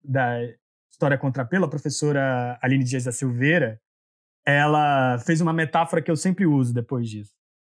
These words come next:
que é com um bichinho. Quem tem animal, né, vai escovar o pelo do animal. Quando você escova, é, na mesma direção que cresce o pelo, é bonitinho, o animal fica lá, né? É tranquilo, é, fica bonitinho, brilhoso, né? Fica brilhante,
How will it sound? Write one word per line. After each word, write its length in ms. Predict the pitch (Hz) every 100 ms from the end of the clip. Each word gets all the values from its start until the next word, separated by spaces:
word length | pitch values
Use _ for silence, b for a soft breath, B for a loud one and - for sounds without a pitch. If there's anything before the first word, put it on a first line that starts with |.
| _
que 200 | 156 139
é 360 | 139 143 151 151 _ _ _ _ _
com 140 | - 165
um 100 | 151
bichinho. 520 | 180 - 175 123 107 -
Quem 140 | 170
tem 160 | 175 160
animal, 540 | 151 156 180 123 113 _ _ _ -
né, 220 | 135 147
vai 140 | 139
escovar 420 | 147 - 165 156 175
o 60 |
pelo 220 | 156 170 156
do 60 |
animal. 340 | 151 160 131 117
Quando 160 | 208
você 200 | 262 254
escova, 680 | 262 - 180 151 113 110 104 _ _ _ _ _ _ _ -
é, 640 | 135 127 127 123 120 117 120
na 120 | 151
mesma 260 | 156 151
direção 360 | 135 135 127 139
que 100 | 123
cresce 300 | 113 135 -
o 40 | 117
pelo, 440 | 180 180 120 110 - _ _
é 60 | 175
bonitinho, 540 | 180 294 - 254 262 196
o 40 |
animal 280 | 160 170 202
fica 160 | -
lá, 200 | 202 208
né? 260 | 240 208 311 - - -
É 100 | 151
tranquilo, 680 | 143 285 285 220 233 233 185
é, 100 | 165
fica 200 | - 151
bonitinho, 420 | 139 160 190 170
brilhoso, 600 | 143 170 185 190 170 139
né? 200 | 135 170 156
Fica 140 | -
brilhante, 640 | 135 170 165 175 170 147